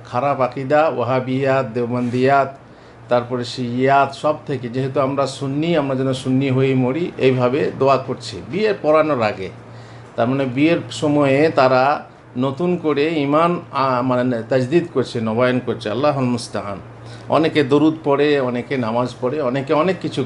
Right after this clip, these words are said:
করে। তো এই যত রকমের অনেক বিদাত আছে। আমি অনুরোধ করব বিবাহ দাম্পত্য বইটা পড়তে। তো মেয়েদেরকে আলাদা, আলাদাভাবে বিয়ে পড়া-, পড়ানো কিংবা তাদের কাছ থেকে এজেন্ট আনতে যাওয়া, যেখানে উকিল থাকে, উকিল বাপ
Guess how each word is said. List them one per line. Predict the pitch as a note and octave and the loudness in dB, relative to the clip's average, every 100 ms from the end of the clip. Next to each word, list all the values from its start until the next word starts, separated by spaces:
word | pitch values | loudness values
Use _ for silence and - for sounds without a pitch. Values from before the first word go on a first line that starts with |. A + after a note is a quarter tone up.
| - | -2
করে। | F#2+ - - - | -4 -6 -12 -12
তো | G2+ | -2
এই | G#2+ C3 G2+ C3 | -2 0 -4 0
যত | C#3 D#3 | 2 4
রকমের | C#3+ C3+ D#3+ D#3 | 2 2 2 2
অনেক | D#3 A3 C3+ | 2 2 0
বিদাত | C#3+ D#3 D3+ | 4 4 4
আছে। | A#2+ - - - - - - - | 2 0 -8 -12 -20 -20 -20 -12
আমি | - B2 | -2 2
অনুরোধ | C3+ D3+ E3+ - | 4 4 2 2
করব | D3 B2+ E3 | 0 2 2
বিবাহ | D3+ D3 D3 D3 | 2 4 4 2
দাম্পত্য | C3+ B2+ C3+ C3+ F3+ | 2 0 -2 -2 -4
বইটা | C3 C#3+ B2+ C3+ B2+ - | 0 -2 0 2 2 2
পড়তে। | B2 A2+ - F2+ - - - - - | -2 -6 -8 -16 -16 -20 -20 -20 -4
তো | B2 | 2
মেয়েদেরকে | B2+ E3 G3 F#3+ F3+ F#3+ | 4 4 6 4 4 4
আলাদা, | E3 D#3+ F3 F3+ F3+ A#2+ | 4 4 2 0 -2 0
আলাদাভাবে | C#3+ F3 G3+ F3 F3 E3+ | 0 2 0 0 -2 -4
বিয়ে | C#3 D3+ E3+ C3+ | -6 -4 -4 -2
পড়া-, | C#3+ C3+ C3 B2+ | -4 -4 -8 -4
পড়ানো | C3 D#3 C3+ B2 D3+ - | 0 0 0 -6 -8 -10
কিংবা | C#3 C#3+ D3 | -8 -4 -2
তাদের | C#3+ D#3 | -2 -4
কাছ | D#3+ D3 - | -2 -4 -4
থেকে | D#3+ D3 D3+ B2+ | -8 -8 -8 -4
এজেন্ট | D3 F#3 G#3+ | 2 2 2
আনতে | C3+ D3+ - C#3 | 0 -4 -2 0
যাওয়া, | B2 A2+ B2 C#3+ - - - - - | 0 2 0 -2 -10 -20 -20 -20 -4
যেখানে | B2+ C3+ D3 C#3+ | -2 0 0 2
উকিল | C3 C3 F#3+ F#3+ | 2 0 2 2
থাকে, | - C#3 B2+ | 2 -2 0
উকিল | B2 A#2+ A#2 D3+ | 0 -2 -2 -2
বাপ | C3 C#3+ | 4 2